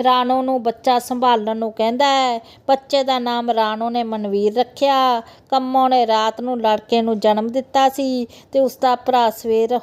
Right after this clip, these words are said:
ਹੋਣ ਤੋਂ ਪਹਿਲਾਂ ਹੀ ਕੰਮੋਂ ਦੇ ਸਹੁਰਿਆਂ ਨੂੰ ਦੇ ਆਇਆ ਸੀ ਬੱਚਾ। ਕੰਮੋਂ ਨੇ ਬਹੁਤ ਮਿੰਨਤਾਂ ਕੀਤੀਆਂ, "ਇੱਕ ਵਾਰ ਮੈਨੂੰ ਮੇਰਾ ਪੁੱਤ ਦਿਖਾ ਦਿਓ," ਪਰ ਕਿਸੇ ਨੇ ਵੀ ਉਸ ਨੂੰ ਬੱਚਾ ਨਾ ਦਿਖਾਇਆ।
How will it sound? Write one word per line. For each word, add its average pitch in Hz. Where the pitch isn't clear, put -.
ਹੋਣ 214
ਤੋਂ 240
ਪਹਿਲਾਂ 240
ਹੀ 277
ਕੰਮੋਂ 233
ਦੇ 233
ਸਹੁਰਿਆਂ 233
ਨੂੰ 247
ਦੇ 202
ਆਇਆ 247
ਸੀ 262
ਬੱਚਾ। 202
ਕੰਮੋਂ 269
ਨੇ 277
ਬਹੁਤ 254
ਮਿੰਨਤਾਂ 233
ਕੀਤੀਆਂ, 285
"ਇੱਕ 277
ਵਾਰ 311
ਮੈਨੂੰ 254
ਮੇਰਾ 240
ਪੁੱਤ 226
ਦਿਖਾ 196
ਦਿਓ," 226
ਪਰ 262
ਕਿਸੇ 302
ਨੇ 320
ਵੀ 269
ਉਸ 240
ਨੂੰ 233
ਬੱਚਾ 214
ਨਾ 190
ਦਿਖਾਇਆ। 240